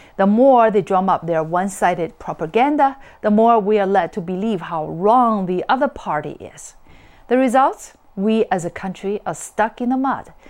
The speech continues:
deeper and deeper into divisiveness.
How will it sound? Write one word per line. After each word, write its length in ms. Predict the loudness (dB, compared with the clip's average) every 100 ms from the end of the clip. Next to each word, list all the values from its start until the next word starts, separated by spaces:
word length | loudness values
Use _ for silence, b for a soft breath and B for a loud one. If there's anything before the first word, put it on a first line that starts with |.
| b _
deeper 500 | 0 2 2 0 0
and 180 | -4 -4
deeper 320 | -6 -4 -4 -4
into 340 | -6 -8 -10
divisiveness. 960 | -6 -6 -2 -2 -2 -8 -6 -6 -8